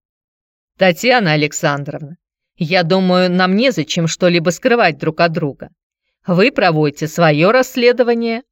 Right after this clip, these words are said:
мы своё. Но цель-то у нас одна — установить убийцу Серёжи Губанова. Так что, я думаю, проще будет объединить усилия и поделиться друг с другом информацией.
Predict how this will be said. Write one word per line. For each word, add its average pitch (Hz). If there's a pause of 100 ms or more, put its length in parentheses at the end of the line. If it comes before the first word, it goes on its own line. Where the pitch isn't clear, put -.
мы 170
своё. 151 (480)
Но 196
цель-то 165
у 151
нас 160
одна — 170 (300)
установить 175
убийцу 175
Серёжи 175
Губанова. 180 (680)
Так 208
что, -
я 254
думаю, 247
проще 220
будет 208
объединить 233
усилия 143
и -
поделиться 196
друг 160
с 147
другом 214
информацией. 226